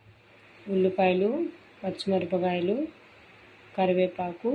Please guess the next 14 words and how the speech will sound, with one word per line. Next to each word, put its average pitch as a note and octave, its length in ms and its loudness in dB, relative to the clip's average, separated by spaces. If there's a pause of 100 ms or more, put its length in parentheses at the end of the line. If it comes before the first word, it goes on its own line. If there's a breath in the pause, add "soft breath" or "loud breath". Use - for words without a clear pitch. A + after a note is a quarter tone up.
వెల్లుల్లిపాయలు, F#3 720 0 (240)
జీలకర్ర, F3+ 480 -4 (200)
ఎండుమిర్చి, F#3 580 -2 (1120)
బద్దమినపప్పు, F#3+ 880 0 (240)
పచ్చెనగపప్పు. F3+ 840 -6 (360)
అయితే F#3+ 220 -2 (160)
ఆవాలు F#3+ 340 2
అయితే F#3 200 -4 (100)
లేవు, F3 280 0 (140)
అందుకే F3+ 360 0
వేయలేదు. E3+ 460 -2 (400)
మీరైతే F#3+ 440 2 (120)
ఆవాలు F3 380 -2
వేసుకోండి E3+ 420 -4